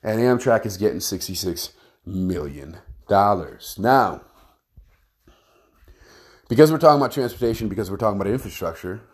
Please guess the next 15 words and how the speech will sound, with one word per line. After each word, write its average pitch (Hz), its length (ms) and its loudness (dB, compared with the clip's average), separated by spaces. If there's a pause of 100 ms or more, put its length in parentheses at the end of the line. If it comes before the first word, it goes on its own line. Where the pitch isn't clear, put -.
(1500)
I'm 117 80 2
gonna 104 120 0
talk 110 200 4
about 98 140 0
the 104 80 -2
elephant 104 320 2
in 95 60 -2
the 98 60 -2
room 107 220 0
for 98 160 -8
me, 123 480 -2
which - 180 -10
is 147 100 -8
gas, - 440 -8 (1040)
right? 82 220 -6